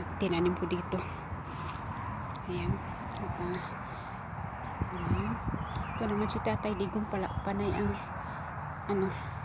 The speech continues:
sunod na sunod. Itong, ah, ayan,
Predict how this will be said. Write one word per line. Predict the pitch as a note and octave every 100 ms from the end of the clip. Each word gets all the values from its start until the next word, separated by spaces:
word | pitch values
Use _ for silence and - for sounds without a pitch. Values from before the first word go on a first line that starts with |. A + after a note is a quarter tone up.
| - - - - - - - - - - - - - - - - - - - - - - - - - - - - - - - - - -
sunod | A3+ G#3 G3
na | G3+ G#3+
sunod. | G3+ G3 F3+ - - - - - - - - -
Itong, | G#3+ - B3 B3 B3+
ah, | B3 B3 B3 A#3+ A#3
ayan, | A3 A3+ A3+